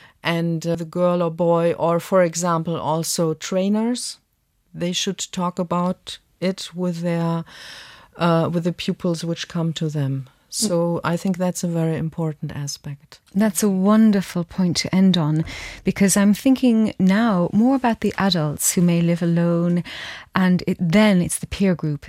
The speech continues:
Speaker 2: that needs to come into play
Speaker 1: Yeah.
Speaker 2: probably more, because so many of us live here in Luxembourg without family members around us.
Speaker 1: That's right.
Speaker 2: And, um, you know, it's one thing to have adolescents and try as a, as a family member to deal with that. But if you're completely isolated on your own,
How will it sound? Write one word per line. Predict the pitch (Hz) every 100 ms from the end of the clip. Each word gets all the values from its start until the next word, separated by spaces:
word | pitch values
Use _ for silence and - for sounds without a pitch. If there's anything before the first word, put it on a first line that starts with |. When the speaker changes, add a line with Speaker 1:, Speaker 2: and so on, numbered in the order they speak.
| -
Speaker 2:
that | 151
needs | 170 156 -
to | 160
come | - 160
into | 156 -
play | - 175 151 147 -
Speaker 1:
Yeah. | 180 165
Speaker 2:
probably | 147 175 156 165 151 -
more, | 175 180 165
because | 170 185 175
so | 190
many | 165 165
of | 156
us | 170
live | 165
here | - 165
in |
Luxembourg | 160 - 160 151
without | 156 160 202
family | - 156 160
members | 156 156 156 156
around | 151 160 170 160
us. | 139 180 -
Speaker 1:
That's | - - - - - 202 180
right. | 190
Speaker 2:
And, | 185 185 180
um, | 180 170 170
you | - 208
know, | 160 160 -
it's | 165 175
one | 180 214 214
thing | - 160 156
to | -
have | 170 165
adolescents | 151 160 156 175 - 160 -
and | 165
try | 151 175 165
as | 165 -
a, | 151 -
as | 123 165
a |
family | - 170 165
member | 165 160 151
to | -
deal | 170 170
with | 143 151 -
that. | 180 147 - - - -
But | 170
if | 175 -
you're |
completely | - 170 - 214 - 254
isolated | 170 151 - 160 156 160 -
on | 165
your | 156 160
own, | 160 147 151